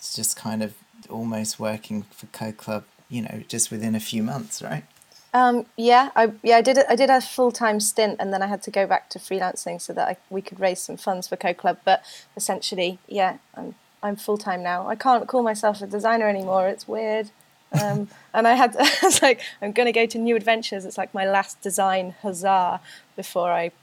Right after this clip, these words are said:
Speaker 2: have to go to business conferences." <laughs>
Speaker 1: <laughs>
Speaker 2: So I'm like, "Tell me about typography. It's the
Speaker 1: But
Speaker 2: last
Speaker 1: it does, it does
Speaker 2: time."
Speaker 1: seem like you've been on,
Speaker 2: <clears throat>
Speaker 1: you know, you've been on the radio and,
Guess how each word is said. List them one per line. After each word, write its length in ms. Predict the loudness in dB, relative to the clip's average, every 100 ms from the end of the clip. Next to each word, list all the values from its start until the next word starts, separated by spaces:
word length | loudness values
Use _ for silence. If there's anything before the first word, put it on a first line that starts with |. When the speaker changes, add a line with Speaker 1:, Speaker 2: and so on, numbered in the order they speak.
| -12
Speaker 2:
have 180 | -12 -10
to 100 | -10
go 180 | -8 -8
to 240 | -6 -8 -10 _
business 380 | -8 -8 -8 -14
conferences." 720 | -12 -14 -14 -12 -8 -2 -2 -4
<laughs> 0 | _ -4 -4 -10 0
Speaker 1:
<laughs> 0 | 4 4 4 4 4 2 -2
Speaker 2:
So 140 | 0 2 2 2 4 4 4
I'm 160 | 2 0
like, 200 | 0 -2
"Tell 180 | -4 -4
me 100 | -2
about 220 | -2 -2
typography. 800 | -2 -4 -4 -6 -8 -6 -6 -8 -12 -18 -14
It's 200 | -14 -8
the 120 | -6
Speaker 1:
But 40 | 0
Speaker 2:
last 20 | 0
Speaker 1:
it 120 | 0
does, 140 | 2
it 220 | 2 2 2
does 20 |
Speaker 2:
time." 100 | 4 4 4
Speaker 1:
seem 100 | 2
like 220 | 0 0
you've 200 | -4 -4
been 160 | -2 2
on, 320 | 2 0 -4 -14
Speaker 2:
<clears throat> 100 | -10
Speaker 1:
you 120 | -6
know, 140 | -4
you've 300 | -6 -8 -8
been 160 | -4 -2
on 160 | -2 -2
the 80 |
radio 400 | -2 -2 -2 -4 -4
and, 320 | -4 -4